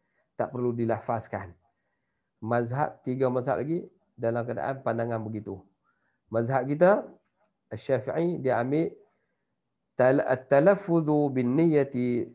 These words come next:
qubaila kulla ibadatin mustahab. Ha, maksudnya, melafazkan niat itu adalah perkara-perkara ibadat yang dituntut. Ibadat-ibadat yang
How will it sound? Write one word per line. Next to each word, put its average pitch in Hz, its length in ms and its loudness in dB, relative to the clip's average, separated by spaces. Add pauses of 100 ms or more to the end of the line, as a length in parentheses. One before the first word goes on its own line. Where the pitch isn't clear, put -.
qubaila 120 880 2 (160)
kulla 117 320 0
ibadatin 117 640 0
mustahab. 110 640 -6 (800)
Ha, 107 80 -10
maksudnya, 123 720 -2 (240)
melafazkan 123 960 -2 (960)
niat 123 320 -2
itu 135 480 -2
adalah 123 400 -2
perkara-perkara 120 800 -6
ibadat 123 480 -4
yang 117 320 -6
dituntut. 117 640 -8 (800)
Ibadat-ibadat 113 720 -4
yang 131 240 0